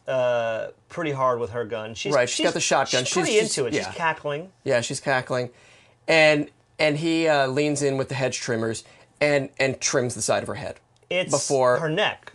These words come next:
Speaker 2: or it's,
Speaker 1: right?
Speaker 2: yeah,
Speaker 1: Basically
Speaker 2: yeah.
Speaker 1: cuts her neck.
Speaker 2: Yeah, yeah.
Speaker 1: And she's got this scarf there, so you can't really
Speaker 2: It is,
Speaker 1: see
Speaker 2: it is
Speaker 1: it.
Speaker 2: an interesting choice
Speaker 1: Yeah.
Speaker 2: for them to not show the blood. When she sits back down, and it's, it's kind of more terrifying,
Speaker 1: Yeah,
Speaker 2: more horrifying,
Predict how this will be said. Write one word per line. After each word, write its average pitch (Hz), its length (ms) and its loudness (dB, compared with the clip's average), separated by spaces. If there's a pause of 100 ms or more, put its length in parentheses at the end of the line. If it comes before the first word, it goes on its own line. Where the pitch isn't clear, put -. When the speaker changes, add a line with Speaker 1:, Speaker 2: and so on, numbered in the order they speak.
Speaker 2:
or 131 100 0
it's, 135 120 2
Speaker 1:
right? 170 60 0
Speaker 2:
yeah, 123 200 0
Speaker 1:
Basically 156 320 0
Speaker 2:
yeah. - 60 -12
Speaker 1:
cuts 147 200 -2
her 120 80 -8
neck. 123 360 -6
Speaker 2:
Yeah, 117 240 -4 (240)
yeah. 135 120 2
Speaker 1:
And 151 100 0
she's 165 120 -4
got 175 140 2
this 156 140 -6
scarf 202 400 2
there, 135 240 0
so - 140 -10
you 135 120 -6
can't 175 280 -6
really 147 180 -4
Speaker 2:
It 127 60 -2
is, 220 240 4
Speaker 1:
see - 100 0
Speaker 2:
it - 20 4
is 294 120 2
Speaker 1:
it. 294 80 2
Speaker 2:
an - 120 -10
interesting 220 640 2
choice 113 680 -4
Speaker 1:
Yeah. 117 180 -8 (720)
Speaker 2:
for - 240 0
them 170 300 0
to 190 120 -2
not 147 420 0
show 143 380 4
the 127 100 0
blood. 139 200 -4
When 156 100 0
she 208 140 -2
sits - 300 -2
back 175 280 2
down, 160 320 2 (220)
and 220 120 2
it's, 233 220 -4 (140)
it's 196 140 -4
kind - 260 -2
of 165 140 -2
more 175 560 0 (460)
terrifying, 120 720 -6
Speaker 1:
Yeah, 156 140 0
Speaker 2:
more 170 80 0
horrifying, 170 360 4